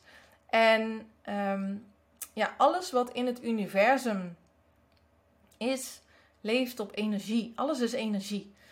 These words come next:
Dus als jij iets wil manifesteren, doe je dat vanuit die hoge frequentie, die high vibes, die hoge energie. En dan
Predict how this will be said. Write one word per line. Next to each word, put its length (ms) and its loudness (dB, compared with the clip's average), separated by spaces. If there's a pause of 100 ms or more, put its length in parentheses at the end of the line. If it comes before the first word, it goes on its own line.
(260)
Dus 340 0
als 280 8
jij 140 4
iets 120 -6
wil 120 2
manifesteren, 720 0
doe 140 0
je 60 0
dat 200 -2
vanuit 600 -2
die 280 -8
hoge 340 2
frequentie, 520 -4
die 220 -2
high 240 4
vibes, 300 4
die 140 -8
hoge 300 0
energie. 600 -4 (460)
En 120 -2
dan 300 4